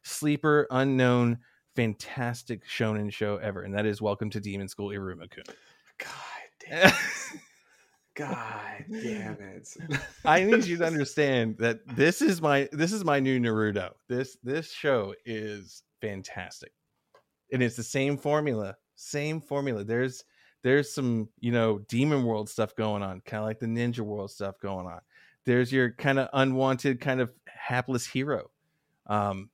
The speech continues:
Speaker 1: that happens to actually accidentally just be good at stuff and starts to, like, sheer willpower gets them through. And then the cast expands. They all have their own things, kind of like Naruto. But it mixes in a lot more comedy,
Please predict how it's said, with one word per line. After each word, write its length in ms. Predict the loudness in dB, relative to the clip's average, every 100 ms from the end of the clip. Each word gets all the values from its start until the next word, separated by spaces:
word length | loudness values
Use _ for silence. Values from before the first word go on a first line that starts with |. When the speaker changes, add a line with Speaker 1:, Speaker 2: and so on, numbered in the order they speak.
| _
Speaker 1:
that 300 | -2 0 0 -6 _
happens 320 | -8 -6 -6
to 80 | -6
actually 340 | -6 -6 -8
accidentally 420 | -8 -8 -8 -8 -8
just 200 | -10 -14
be 80 |
good 200 | -12 -10 -10
at 100 | -10
stuff 220 | -14 -14
and 80 | -14
starts 200 | -14 -12
to, 120 | -12
like, 220 | -10 -14 -14 -16
sheer 320 | -12 -6 -4
willpower 560 | -2 -2 -2 -2 -2 -6
gets 240 | -8 -10
them 100 | -10 -8
through. 260 | -6 -6 -8 _ _
And 100 | 2
then 120 | 4 4
the 200 | 2 -2
cast 480 | -4 0 0 -2
expands. 480 | -6 -6 -6 -6 -4
They 160 | -4 0
all 160 | 2
have 180 | 2 2
their 160 | 2 2
own 180 | 0 -2
things, 300 | -6 -6 -18 _ _ _
kind 220 | -2 0
of 80 | 0
like 200 | 0 -4 _ _ -2
Naruto. 580 | 2 4 4 4 2 0 _ _ _ _
But 300 | 4 6 6 0 _ _ _ _ _ -4
it 120 | -2
mixes 260 | -2 0 0
in 100 | 2
a 60 |
lot 180 | 4 2
more 120 | -2
comedy, 520 | -10 -12 -12 -14 -16